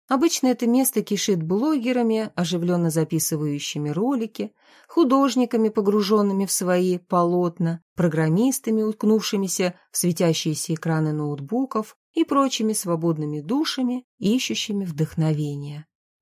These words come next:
Однако сегодня здесь подозрительно тихо, всего пять-шесть случайных фигур, рассыпанных по углам, словно забытые кем-то шахматные фигуры на доске.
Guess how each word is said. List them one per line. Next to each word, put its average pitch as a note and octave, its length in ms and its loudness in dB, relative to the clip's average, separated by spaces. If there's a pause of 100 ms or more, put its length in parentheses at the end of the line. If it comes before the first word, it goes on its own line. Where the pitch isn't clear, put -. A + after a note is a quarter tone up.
(120)
Однако C4+ 400 2
сегодня B3 500 0
здесь G#3 220 -4
подозрительно F#3 800 0
тихо, B3 480 -4 (220)
всего A#3+ 320 -2
пять-шесть A#3 540 0
случайных F3+ 540 -2
фигур, E3 500 -4 (260)
рассыпанных E3 680 0
по - 100 -6
углам, E3+ 420 0
словно E3+ 420 -2
забытые D#3+ 500 0
кем-то E3+ 320 -2
шахматные E3 580 -4
фигуры F#3 380 -2
на D3 120 -4
доске. D3+ 520 -8